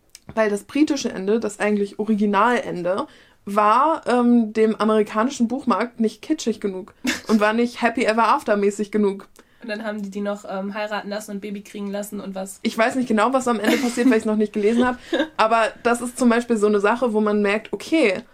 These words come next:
Speaker 1: es gibt einfach diese, diese klaren Rahmenbedingungen, die an Genre geknüpft sind, die ja dann auch helfen, Bücher entsprechend einzuordnen.
Speaker 2: Mhm.
Speaker 1: Nicht nur für die Vermarktung, sondern auch für alles andere im Prozess.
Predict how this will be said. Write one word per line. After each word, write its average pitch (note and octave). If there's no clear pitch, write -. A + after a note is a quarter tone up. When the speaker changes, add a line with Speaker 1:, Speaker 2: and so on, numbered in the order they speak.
Speaker 1:
es A#3+
gibt D#4
einfach A#3
diese, G#3+
diese G#3
klaren G#3+
Rahmenbedingungen, G3+
die G#3
an G3+
Genre G#3
geknüpft A#3
sind, F#3
die A3
ja G#3+
dann G#3
auch G3+
helfen, A3
Bücher G#3+
entsprechend G#3+
einzuordnen. G3+
Speaker 2:
Mhm. G#3+
Speaker 1:
Nicht G#3+
nur G#3+
für G#3
die G3+
Vermarktung, G3+
sondern F#3+
auch -
für -
alles G3
andere F#3+
im F#3+
Prozess. -